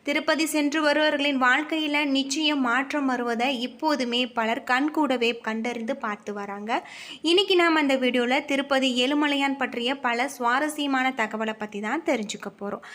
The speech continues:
இந்த வீடியோ உங்களுக்கு ரொம்பவே பயனுள்ளதா இருக்கும். அதனால வீடியோவை கடைசி வரைக்கும் ஸ்கிப் பண்ணாம பாருங்க. இது வரைக்கும் நம்ம சேனலை நீங்க இன்னும் சப்ஸ்கிரைப் பண்ணலைன்னா மறக்காம சப்ஸ்கிரைப் பண்ணிடுங்க. உங்களுக்கு திருப்பதி ஏழுமலையான் பிடிக்கும் அப்படின்னா,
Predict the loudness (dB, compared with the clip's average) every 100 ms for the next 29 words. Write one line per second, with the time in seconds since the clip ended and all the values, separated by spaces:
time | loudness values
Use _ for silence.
0 | -16 -12 0 2 4 4 4 4 4 4
1 | 4 0 0 2 2 2 2 2 2 2
2 | 4 4 4 4 2 2 0 2 2 4
3 | 2 4 2 2 2 2 2 2 0 0
4 | 0 0 -2 -4 -6 -10 -8 -4 -4 -6
5 | -6 -8 -6 -6 -6 -6 -18 -8 2 4
6 | 6 4 4 4 6 4 2 2 4 4
7 | 4 4 2 2 2 0 -2 -8 -6 -4
8 | -2 -2 -2 -2 -2 -2 -2 -2 0 0
9 | 0 -2 -8 -4 -4 -2 -4 -2 -4 0
10 | 2 2 2 2 0 0 0 0 0 0
11 | 2 2 2 2 2 2 0 -2 -2 -6
12 | -8 -6 -6 -6 -10 -10